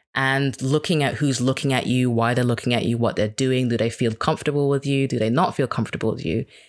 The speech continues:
is way more telling than going, "Hey, how are you? Hey, how are you? Hey, how are you?" And everyone's just like, "Ah, fine, go away," you know?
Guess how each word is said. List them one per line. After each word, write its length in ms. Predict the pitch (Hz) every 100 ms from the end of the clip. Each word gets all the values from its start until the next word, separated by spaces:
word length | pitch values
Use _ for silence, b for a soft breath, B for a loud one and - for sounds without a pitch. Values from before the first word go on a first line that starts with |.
| b b b _
is 360 | 143 143 135 -
way 240 | 147 170 175
more 180 | 156
telling 360 | 139 170 147 120
than 100 | 123
going, 300 | 135 131 127
"Hey, 200 | - 311
how 120 | 202
are 60 | 208
you? 220 | 285 214 -
Hey, 160 | 269
how 100 | 220
are 80 | 165
you? 200 | 226 190 -
Hey, 160 | 262
how 140 | 190 170
are 60 |
you?" 100 | 214
And 80 | 175
everyone's 220 | 170 170
just 100 | 147
like, 120 | 143
"Ah, 240 | 185 220 131 _ _ _ _ _ _
fine, 340 | 107 95 117 - _ _ _ _
go 160 | - 151
away," 260 | 139 - - _ _ _
you 100 | -
know? 240 | 120 113